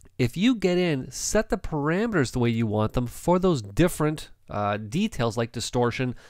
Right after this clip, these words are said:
like light leak, like vignette, then you can get in and manipulate that lens, and everything is going to be controlled by what you do with the lens, how you animate that lens, which makes this a very cool, very powerful,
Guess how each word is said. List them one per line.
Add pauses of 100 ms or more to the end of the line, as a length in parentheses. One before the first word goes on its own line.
(260)
like
light
leak,
like
vignette, (480)
then
you
can
get
in
and
manipulate
that
lens, (260)
and (120)
everything
is
going
to
be
controlled
by
what
you
do
with
the
lens,
how
you
animate
that
lens, (400)
which
makes
this
a
very
cool,
very
powerful,